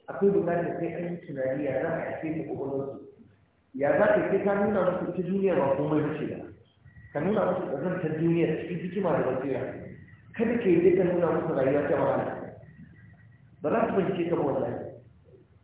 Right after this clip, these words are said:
Ba za su gane ka ba wallahi. So dole wannan waye zai gyara kwakwalen mutane masu saurare ba kuma malamai ba. A cikin maganganunku,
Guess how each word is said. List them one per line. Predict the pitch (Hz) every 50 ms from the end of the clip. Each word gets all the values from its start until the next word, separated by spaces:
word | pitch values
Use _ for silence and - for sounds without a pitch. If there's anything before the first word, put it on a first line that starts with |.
| _ _
Ba | - 151 156
za | 214 240 -
su | - 202 175
gane | 185 180 185 185 - - 165
ka | 135
ba | - 143
wallahi. | 135 127 123 123 120 117 - - - - - - - _ _ _ _ _ _ _ _ _ _ _ _ _ _ _ _ _ _ _ _ _ _ _ _ _ _ _ _ _ _ _ _ _ _ _ -
So | 160 156 160
dole | 196 233 247 240 214
wannan | 202 208 208 208 196 180 - - - - - - - - - -
waye | - 135 151 156 156 160 160 160 - - - -
zai | 208 196 180 165 185 180
gyara | 190 196 202 208 - - 180
kwakwalen | - - - 175 165 156 156 - 165 165 170
mutane | 180 175 - 175 160 143 151 156 160 151
masu | 147 143 143 -
saurare | 147 139 139 139 143 143 139 135
ba | 143 135
kuma | 131 135 135 135 139
malamai | 139 - - - 123 120 120
ba. | - - - - - _ _ _ _ _ _ _ _ _ _ _ _ _ - - _ _ _ _ _ -
A | 202
cikin | 208 - - 285 277
maganganunku, | 269 247 202 196 - - - 175 185 202 - - -